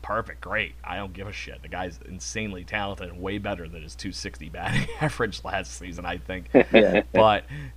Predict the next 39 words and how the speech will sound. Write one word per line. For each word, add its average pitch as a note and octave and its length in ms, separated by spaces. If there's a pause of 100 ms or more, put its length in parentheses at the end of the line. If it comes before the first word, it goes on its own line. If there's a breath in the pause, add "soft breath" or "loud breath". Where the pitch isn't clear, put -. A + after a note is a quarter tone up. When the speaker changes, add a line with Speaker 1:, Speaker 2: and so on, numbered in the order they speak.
(160)
Speaker 1:
um, F#2+ 400
I A2 80
got A2+ 160
a F#2+ 40
chance G#2 260
to F#2 60
see G#2 200
him G2 160
play F#2+ 180
in F2+ 60
the E2+ 60
minor F#2 280
leagues, G#2 460
and F2+ 340
I F#2 120
just F2 200
think F#2+ 200
that F2 220
Mercado's F2 520
the D2 80
guy. E2 220
If D2+ 120
you E2+ 100
were E2+ 80
gonna F#2 200
go F#2+ 300
after E2+ 300
him F2+ 80
and F2 80
throw F2 180
prospects F2+ 580
from - 160 (220)
at F2 160
somebody F#2 400
at - 100
Cleveland D#2 460
right - 180
now. - 240 (500 soft breath)
But A#2 220